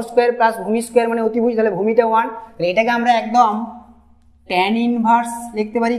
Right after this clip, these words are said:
কত? তাহলে লম্ব by ভূমি মানে x by ওয়ান। তাহলে এবারে কি দাঁড়ালো এখানে? এটা হলো পাই by four minus tan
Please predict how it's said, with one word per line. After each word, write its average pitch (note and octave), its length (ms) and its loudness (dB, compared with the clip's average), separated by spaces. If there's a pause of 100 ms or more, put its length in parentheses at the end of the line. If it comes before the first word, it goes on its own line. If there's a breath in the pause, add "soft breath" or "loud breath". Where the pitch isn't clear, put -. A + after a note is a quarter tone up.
কত? A#3 140 0 (580)
তাহলে F3+ 180 -2 (120)
লম্ব G#3+ 240 2 (140)
by A#3+ 120 2 (140)
ভূমি G3+ 240 0 (500)
মানে F3+ 140 -2 (440)
x - 20 -12 (340)
by G3+ 260 4 (220)
ওয়ান। D3 240 2 (1040)
তাহলে E3+ 160 -6
এবারে G3+ 240 -2
কি B3+ 120 -2
দাঁড়ালো B3 260 2
এখানে? A#3+ 220 -2 (320)
এটা A3 180 0
হলো A3+ 140 -2 (120)
পাই G3 180 4 (120)
by A3+ 100 0 (140)
four A3+ 220 2 (680)
minus F#3+ 520 0 (1500)
tan F3 180 0